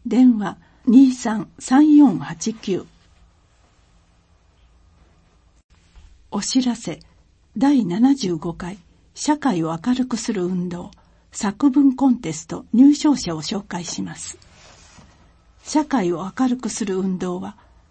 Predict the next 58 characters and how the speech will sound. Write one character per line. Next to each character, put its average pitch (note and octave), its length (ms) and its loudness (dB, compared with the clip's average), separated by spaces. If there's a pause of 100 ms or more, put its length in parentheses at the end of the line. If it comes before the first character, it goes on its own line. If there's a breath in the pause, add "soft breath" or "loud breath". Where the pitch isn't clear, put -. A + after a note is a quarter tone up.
(140)
犯 C4 240 4
罪 B3 300 0
や F#3+ 200 -2
非 - 180 -14
行 C4+ 200 4
の B3+ 160 8
防 G3 180 -4
止、 - 300 -10 (420)
犯 B3+ 260 2
罪 A#3+ 260 -2
や F#3+ 200 -4
非 - 200 -16
行 C4+ 280 2
を C4 80 0
し B3+ 120 -8
た B3 100 -4
人 - 260 -6
た - 140 -6
ち D#3 140 -8
の D#3+ 100 -6
更 B3 220 0
生 B3 220 -4
に G#3 160 -4
つ - 160 -6
い D#3 100 -4
て C#3+ 300 -16
理 C#4+ 160 4
解 F3+ 280 -8
を C3+ 60 -10
深 - 320 -10
め、 D3+ 200 -12 (760)
犯 B3 240 6
罪 G#3 300 0
や F#3 180 -10 (160)
非 - 160 -18
行 D4+ 220 6
の C#4+ 140 10
な C4 180 4
い - 140 -10 (100)
安 B3+ 240 4
全 B3+ 280 2
で G3+ 180 -6 (300 soft breath)
安 C4 240 2
心 A#3 360 0
な G3 160 -6 (320)
明 G3 300 -2
る C#4+ 140 4
い A3 220 -2
地 C4 180 4
域 D4 180 0
社 D4 180 -2
会 F3 260 -2
を D#3 120 -4
築 C#4 340 -2
く - 120 -20
た F3 160 -8
め F#3+ 140 -8
の F#3 180 -12